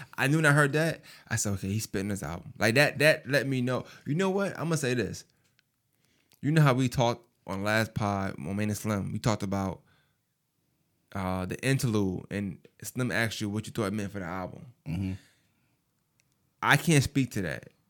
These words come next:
Speaker 1: 'cause I think the interlude, the interlude didn't give me what I thought the album was gonna be.
Speaker 2: Mm-hmm.
Speaker 1: 'Cause the album's better than I thought from the interlude.
Speaker 2: Yeah.
Speaker 1: It actually was like he played us a little bit. Like, "I'm gonna give you some," no, but he, he, was, he gave us some heat.
Speaker 2: Yeah.
Speaker 1: But the intro,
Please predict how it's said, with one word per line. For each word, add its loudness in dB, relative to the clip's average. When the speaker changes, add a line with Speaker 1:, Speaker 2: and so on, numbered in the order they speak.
Speaker 1:
'cause 0
I 4
think -2
the -4
interlude, 0
the -2
interlude 4
didn't 0
give 2
me 2
what 2
I -4
thought -2
the -6
album -2
was -2
gonna -4
be. -4
Speaker 2:
Mm-hmm. -2
Speaker 1:
'Cause -2
the -2
album's 2
better 2
than -2
I -4
thought -4
from -8
the -4
interlude. -6
Speaker 2:
Yeah. 2
Speaker 1:
It 0
actually 8
was 4
like 4
he 2
played 4
us -2
a -4
little -4
bit. -8
Like, -8
"I'm -12
gonna -4
give -2
you 0
some," -4
no, 0
but -4
he, -2
he, 0
was, -4
he -4
gave 2
us -4
some -4
heat. 0
Speaker 2:
Yeah. 2
Speaker 1:
But 4
the 0
intro, 4